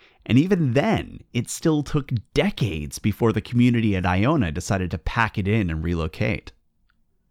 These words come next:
So with that evidence, why should we just believe that these monasteries, which have been so resilient in the past, in the face of decades of Viking attacks,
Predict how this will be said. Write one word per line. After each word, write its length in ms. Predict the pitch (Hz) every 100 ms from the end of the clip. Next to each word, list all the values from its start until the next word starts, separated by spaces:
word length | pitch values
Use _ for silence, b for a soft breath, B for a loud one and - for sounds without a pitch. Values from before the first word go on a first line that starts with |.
| _
So 140 | -
with 240 | 123 113 107
that 260 | 139 208 -
evidence, 760 | 170 139 76 65 - - - - _ _ _ _ _ _
why 260 | 82 110 185
should 220 | - 185
we 80 | 165
just 260 | 156 -
believe 500 | 113 110 127 131 90
that 160 | 87 -
these 180 | 95 98
monasteries, 880 | 90 113 104 - 76 69 - - - B -
which 140 | 113
have 100 | 123
been 180 | 113 104
so 320 | - - 143
resilient 760 | 160 160 110 107 131 131 90 90
in 100 | 82
the 100 | -
past, 640 | - 139 95 - - - b
in 100 | 101
the 80 | 92
face 340 | - 117 117
of 160 | 101 90 -
decades 680 | 160 196 - 98 85 80 -
of 120 | 90
Viking 400 | 98 110 113 95
attacks, 800 | 90 - 160 98 - - -